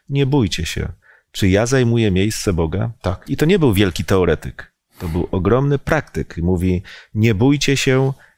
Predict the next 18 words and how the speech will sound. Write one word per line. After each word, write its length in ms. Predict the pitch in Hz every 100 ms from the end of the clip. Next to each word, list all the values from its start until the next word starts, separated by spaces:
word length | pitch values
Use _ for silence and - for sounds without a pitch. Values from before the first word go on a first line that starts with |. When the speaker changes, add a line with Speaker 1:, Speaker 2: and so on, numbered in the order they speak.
| _
Speaker 1:
ja 420 | 78 92 98 120
będę 320 | 139 139 131 135
utrzymywał 720 | 120 - - 117 120 113 104
was 420 | 85 117 127 -
i 80 | 127
wasze 300 | 120 120 127
dzieci”. 540 | 120 101 - - - - _ - - _ _
A, 320 | 92 85 82
e, 0 | - 53 65 73 64 65 76
wielkie 340 | 101 95 95
wrażenie 360 | 87 85 90 87
na 120 | 87
mnie 120 | 85
zrobiły 380 | 80 80 87 80
kolejne 400 | 90 87 82 80
słowa, 380 | - 78 76 80
które 240 | - 82
mówią: 440 | 82 78 80 76